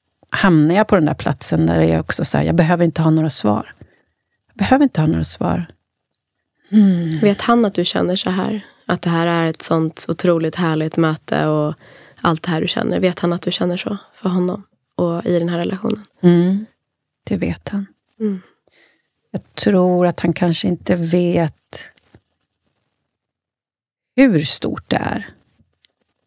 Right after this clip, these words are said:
Speaker 1: för mig. In-, inte just bara känslomässigt, men om man tittar på mitt liv med allt jag har varit med om och hur,
Speaker 2: Mm.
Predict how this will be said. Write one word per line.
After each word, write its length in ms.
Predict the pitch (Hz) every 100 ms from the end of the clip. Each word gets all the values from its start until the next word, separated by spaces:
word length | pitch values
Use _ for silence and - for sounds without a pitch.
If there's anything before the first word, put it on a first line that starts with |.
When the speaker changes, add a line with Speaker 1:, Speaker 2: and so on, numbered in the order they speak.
| _ _ _
Speaker 1:
för 260 | - 180 170
mig. 340 | - 185 214
In-, 180 | 240 196 - -
inte 240 | 226 285
just 280 | 262 202 -
bara 160 | 185 170
känslomässigt, 920 | - 165 - 180 214 226 180 - -
men 300 | 180 175 165 - - _ _ 196
om 80 |
man 100 | 170
tittar 300 | 160 175 -
på 140 | 180 160
mitt 200 | 151 -
liv 420 | 214 240 151 175
med 200 | 165 180
allt 240 | 165 -
jag 100 | 170
har 80 | 160
varit 240 | 165 160 -
med 400 | 185 202 170 156
om 180 | 151
och 200 | 160 147
hur, 280 | 143 151 156
Speaker 2:
Mm. 280 | 156 190 170